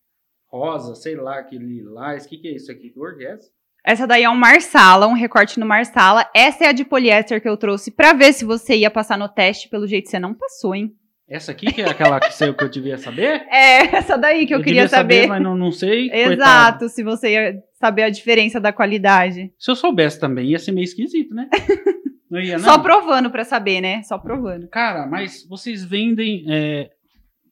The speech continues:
Speaker 1: Eu vou fazer uma pergunta indiscreta, porque nós
Speaker 2: É.
Speaker 1: somos, né, a gente tem que aceitar o mundo do jeito que ele é, e eu amo as pessoas, independente de qualquer coisa. É, vocês pensam em entrar pro,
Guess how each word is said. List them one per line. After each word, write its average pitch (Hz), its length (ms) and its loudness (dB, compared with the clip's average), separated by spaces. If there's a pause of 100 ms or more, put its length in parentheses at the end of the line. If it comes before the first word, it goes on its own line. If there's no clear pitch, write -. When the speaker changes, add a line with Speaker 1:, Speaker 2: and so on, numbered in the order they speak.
Speaker 1:
Eu 185 140 -12
vou 180 100 -14
fazer 190 220 -8
uma 214 100 -4
pergunta 190 340 -4
indiscreta, 208 600 -2
porque - 180 -6
nós 269 100 2
Speaker 2:
É. 202 260 4 (100)
Speaker 1:
somos, - 340 -14
né, 131 300 -8
a 104 40 -14
gente 117 180 -10
tem - 80 -16
que - 60 -12
aceitar 240 380 -6
o 180 80 -4
mundo 170 220 -6
do 202 100 -6
jeito 202 260 -8
que 240 100 -8
ele 277 220 0
é, 190 160 0
e 214 60 -2
eu 185 180 -2
amo 269 300 0
as - 80 -4
pessoas, 110 760 -8 (460)
independente 160 580 0
de - 60 -16
qualquer 151 360 -8
coisa. 123 340 -6 (600)
É, 156 260 4
vocês 156 480 2
pensam 240 400 4
em 208 60 4
entrar 175 440 4
pro, 135 280 -4